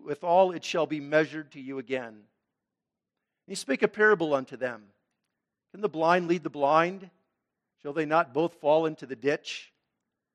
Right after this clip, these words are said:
The disciple is not above his master, but every one that is perfect shall be as his master. And why beholdest thou the mote that is in thy brother's eye, but perceivest not the beam that is in thine own eye? Either how canst thou say to thy brother, 'Brother,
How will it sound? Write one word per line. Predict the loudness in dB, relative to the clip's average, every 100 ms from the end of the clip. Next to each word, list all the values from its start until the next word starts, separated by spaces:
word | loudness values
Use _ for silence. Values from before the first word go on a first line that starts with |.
| _ _
The | -12
disciple | -10 2 4 4 0 -2
is | -4 -2
not | 4 4
above | 6 0 0
his | -6
master, | -2 -2 -2 -8 -10 -12 _ _ _ _ _ _ _
but | -8
every | 0 0
one | 2 2
that | 2
is | 2
perfect | -2 2 2 2 -8 -6
shall | -6 -4
be | -4 4
as | 4 4
his | -2 -6 -4
master. | -4 -4 -8 -16 -20 _ _ _ _ _ _ _ _ _ _
And | -2
why | 6 6
beholdest | 6 4 6 4 2 6
thou | 6 6
the | 0
mote | 0 -2 0
that | -2
is | -2 -2
in | 4
thy | 4
brother's | 4 2 2 0 0
eye, | 0 0
but | -2 -8
perceivest | -10 -12 -10 -6 -6 -6
not | -2 -2 -2
the | -6
beam | -4 -2 -2 -4
that | -6 -6
is | -10
in | -2
thine | -2 0
own | -4 -8
eye? | -10 -12 -16 _ _ _ _ _ _ _ _
Either | -6 0 2 4
how | 4 2
canst | -2 -6 -4 0
thou | 0 0
say | -2 -4 -2
to | 0
thy | 0
brother, | 2 4 2 2
'Brother, | 0 2 4 2 0